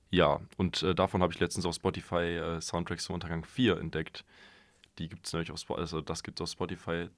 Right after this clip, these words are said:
zum, ähm, äh, als Album. Und das hab ich mir dann mal wieder angehört und da sind richtige Hammer-Tracks drauf, also von den ganzen Legenden wie Toxoplasma, Dritte Wahl, Knochenfabrik, Slime, alles Mögliche.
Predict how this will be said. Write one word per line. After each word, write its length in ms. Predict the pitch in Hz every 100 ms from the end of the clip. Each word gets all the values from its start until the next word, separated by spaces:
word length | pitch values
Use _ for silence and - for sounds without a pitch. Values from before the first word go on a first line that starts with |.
| _ _
zum, 600 | - - 82 80 82 80 -
ähm, 600 | 80 78 78 80 80 80 82 -
äh, 60 |
als 260 | 78 71 -
Album. 400 | 95 95 101 123 _ _ _ _ - _ _ -
Und 200 | 85 82
das 160 | 82
hab 100 | 82
ich 100 | 85
mir 80 | 82
dann 100 | 82
mal 100 | 80
wieder 140 | 82 80
angehört 380 | 87 85 82
und 80 | 82
da 100 | 78
sind 180 | 82 82
richtige 480 | 85 - 82 80 82 - - - _
Hammer-Tracks 520 | - 85 80 82 82 -
drauf, 260 | 82 80
also 200 | 80 78
von 200 | 78 85
den 100 | 80
ganzen 380 | 80 80 - 80
Legenden 640 | 78 78 80 78 80 82 80
wie 240 | 80 82
Toxoplasma, 800 | - 80 - 90 - 82 85 80
Dritte 320 | - 90 82
Wahl, 380 | 78 76 78 80
Knochenfabrik, 640 | - 87 82 80 85 82 -
Slime, 420 | 82 80 82 73
alles 220 | 82 -
Mögliche. 480 | 85 - 87 85